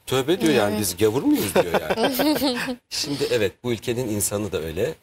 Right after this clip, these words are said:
Speaker 1: Bu ülkenin Hristiyanı da, Yahudisi de bu topraklarda, yani Osmanlı'nın bakiyesinde kalmış olan tüm coğrafyalarda insanlar kendilerini bu toprakların bir parçası hissederken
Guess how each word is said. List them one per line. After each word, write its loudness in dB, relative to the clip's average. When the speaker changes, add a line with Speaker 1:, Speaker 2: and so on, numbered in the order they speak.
Speaker 1:
Bu -6
ülkenin -4
Hristiyanı -2
da, -2
Yahudisi -6
de -4
bu -6
topraklarda, -2
yani -4
Osmanlı'nın 0
bakiyesinde -2
kalmış -2
olan 0
tüm 0
coğrafyalarda 2
insanlar 0
kendilerini 2
bu -6
toprakların 0
bir -4
parçası -2
hissederken 0